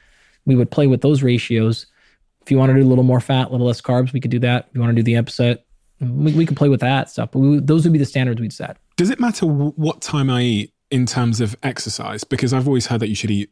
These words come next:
Speaker 2: sort of immediately after you do a workout.
Speaker 1: Doesn't matter. In terms of protein timing, if you're just looking at muscle growth, none of the other human factors, which there are many,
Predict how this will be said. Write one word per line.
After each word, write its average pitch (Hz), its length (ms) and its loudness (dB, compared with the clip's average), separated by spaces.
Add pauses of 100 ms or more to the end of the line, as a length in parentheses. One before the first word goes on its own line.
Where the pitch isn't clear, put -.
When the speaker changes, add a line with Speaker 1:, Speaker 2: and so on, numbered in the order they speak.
(100)
Speaker 2:
sort - 160 -6
of 104 80 -6
immediately 104 400 -2
after 101 240 -6
you 95 80 -4
do 101 80 -2
a 98 40 -2
workout. 101 460 -4 (600)
Speaker 1:
Doesn't 175 260 2
matter. 151 300 2
In 135 180 0
terms 196 260 2
of 202 80 0
protein 160 420 0
timing, 120 540 -2 (1000)
if 135 180 0
you're 135 80 4
just 139 400 0
looking 175 240 2
at 151 80 2
muscle 135 300 2
growth, - 400 -6 (760)
none 123 180 4
of 127 60 4
the 127 200 2
other 160 720 4 (160)
human 165 340 2
factors, - 560 -2
which 117 160 -4
there 135 160 2
are - 20 4
many, 131 380 2